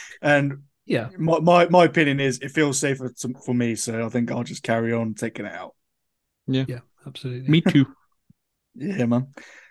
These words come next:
Speaker 1: Cool. Well, um, yeah, this week we got Matt Hunt on. I don't think he needs much of an introduction because he's been around the spearfishing scene quite a while and everybody seems to know who he is. So we're looking forward to doing this one. It's, um, it's gonna be a good laugh, I reckon.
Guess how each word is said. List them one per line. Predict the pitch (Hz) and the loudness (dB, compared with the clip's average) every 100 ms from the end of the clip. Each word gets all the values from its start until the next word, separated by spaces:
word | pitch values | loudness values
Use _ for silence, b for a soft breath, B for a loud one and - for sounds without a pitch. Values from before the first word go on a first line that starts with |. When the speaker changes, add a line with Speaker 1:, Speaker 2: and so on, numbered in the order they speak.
| _ | _
Speaker 1:
Cool. | 156 185 147 | 6 6 8
Well, | 160 165 160 | 8 8 8
um, | 165 156 156 | 6 4 0
yeah, | 147 185 156 | 6 8 8
this | 156 175 | 6 2
week | 165 156 | 0 -2
we | 147 | -2
got | 143 147 139 | 0 0 2
Matt | 156 127 | -2 0
Hunt | 165 165 | -4 -4
on. | 240 170 175 _ | -8 -10 -14 _
I | 135 135 | -6 0
don't | 151 147 | 2 2
think | 131 | -2
he | 131 | -4
needs | 127 120 | -4 0
much | 147 131 | -2 -2
of | |
an | 117 | -8
introduction | 110 - 120 - 131 | -10 -8 -8 -4 -4
because | 123 135 131 120 - b b b b b - | -4 -2 -2 -4 -12 b b b b b -14
he's | 127 | -6
been | 131 131 | -2 0
around | 127 123 | 0 0
the | 120 | -2
spearfishing | - 131 127 - 117 | -2 -2 -2 -10 -8
scene | 123 117 | -6 -6
quite | - 123 104 | -4 -4 -2
a | |
while | 131 135 113 | 2 2 2
and | 113 | -4
everybody | 127 123 117 123 113 | -4 -4 -6 -6 -4
seems | 127 117 - | -4 -4 -4
to | |
know | 131 | -4
who | 117 | -2
he | 117 127 | 0 0
is. | 135 | 0
So | - 127 123 120 b b b _ | -2 -2 -2 -4 b b b _
we're | 151 | 0
looking | 147 | 0
forward | - 156 131 | 4 4 4
to | - | 4
doing | 156 | 4
this | 127 - | 4 2
one. | 135 139 | 2 2
It's, | 135 - | -2 0
um, | 135 131 123 - _ - | 0 0 -4 -8 _ -14
it's | |
gonna | - 135 | -6 -4
be | |
a | 127 | -2
good | 131 | 2
laugh, | 139 139 | 2 2
I | 123 | -2
reckon. | 117 156 | -6 -8